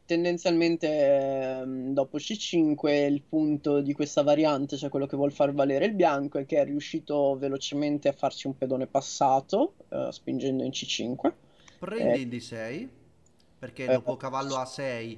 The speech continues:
Speaker 2: la minaccia di, stavolta di prendere in C cinque c'era da parte del nero.
Speaker 1: Esattamente.
Speaker 2: Alfiere per D sei e qui
Speaker 1: Ah,
Speaker 2: sviluppa
Speaker 1: D sei.
Speaker 2: l'alfiere in C quattro
Speaker 1: Sì.
Speaker 2: e si prepara ad arroccare corto.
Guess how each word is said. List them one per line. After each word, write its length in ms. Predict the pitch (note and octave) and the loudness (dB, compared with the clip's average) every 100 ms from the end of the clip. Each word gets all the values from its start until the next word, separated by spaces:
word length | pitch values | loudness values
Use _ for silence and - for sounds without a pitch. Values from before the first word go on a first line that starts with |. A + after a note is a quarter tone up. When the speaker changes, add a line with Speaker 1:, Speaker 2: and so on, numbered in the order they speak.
| - - - | -16 -20 -14
Speaker 2:
la 140 | A#2+ | -10
minaccia 460 | B2 C3 C#3 - C3+ | -8 -8 -8 -10 -12
di, 200 | A#2+ A#2 | -12 -14
stavolta 460 | - B2+ C3 B2 B2 | -10 -6 -6 -6 -10
di 100 | A#2 | -10
prendere 420 | B2+ C3 B2 B2+ | -10 -8 -8 -8
in 60 | |
C 120 | B2 B2 | -10 -12
cinque 400 | - C#3 A#2+ A2+ | -12 -12 -10 -12
c'era 400 | - B2+ A#2 C3 | -10 -10 -8 -8
da 120 | D#3+ | -8
parte 320 | A2+ G2 A#2 | -10 -12 -10
del 140 | A2 | -10
nero. 500 | A2 G#2+ A2+ F3 B3 _ _ _ _ _ _ | -10 -12 -12 -12 -14 _ _ _ _ _ _
Speaker 1:
Esattamente. 500 | - C#3+ B2+ - G#2 | -2 0 0 -2 -4
Speaker 2:
Alfiere 100 | B2 | -6
per 200 | A#2 - | -4 -4
D 80 | F3 | -6
sei 580 | A#3+ - A2+ A2+ C3+ G#3+ - _ _ - _ | -12 -8 -8 -8 -10 -12 -20 _ _ -20 _
e 120 | - - | -16 -12
qui 340 | F#3 C3+ B2+ | -6 -6 -6
Speaker 1:
Ah, 100 | D3 - _ | -8 -12 _
Speaker 2:
sviluppa 600 | C#3+ C3+ G3+ D#4+ C4+ C4+ | -20 -12 -2 0 0 0
Speaker 1:
D 20 | C4 | -2
sei. 0 | |
Speaker 2:
l'alfiere 720 | D3 - C3+ B2+ D3 F3 - | -2 -8 -8 -8 -10 -14 -18
in 220 | E3 D#3+ | -16 -14
C 220 | D3 - A#3 | -14 -16 -10
quattro 680 | C3 G#2 - C#3 F3 - _ _ _ _ _ _ - | -8 -8 -12 -14 -14 -18 _ _ _ _ _ _ -8
Speaker 1:
Sì. 260 | - D#3 B2 - | 0 0 -2 -12
Speaker 2:
e 100 | - | -10
si 160 | G3+ B3+ | -8 -6
prepara 400 | D#4 D#4 A#2+ A2+ | -6 -6 -4 -6
ad 100 | B2+ | -6
arroccare 480 | C3 C3+ C3+ A#2+ G#2+ | -6 -8 -8 -8 -10
corto. 340 | G2+ G2+ - | -16 -20 -20